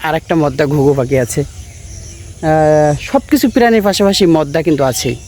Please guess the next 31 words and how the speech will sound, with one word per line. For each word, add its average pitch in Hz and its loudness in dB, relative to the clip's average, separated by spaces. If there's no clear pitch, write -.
পুরুষ 226 4
এক 143 -8
কথা। 113 -2
তো 147 4
এখানে 254 2
এই 170 2
যে 175 2
একটা 170 0
ফল 175 0
হবে, 151 2
ফলের 180 2
ভিতরে 165 0
যে 160 0
ফুল 170 2
হয়, 147 0
ফুলের 196 2
ভিতরে 170 -2
কিন্তু 170 0
এরকম 139 0
সিস্টেম 131 -2
আছে। 120 -2
মাছির 190 2
ভিতরে, 180 0
মৌমাছির 190 2
ভিতরে 180 -2
কিন্তু 170 0
এই 165 2
সিস্টেমগুলো 147 0
আছে, 117 -2
আছে 120 -2
না? 247 2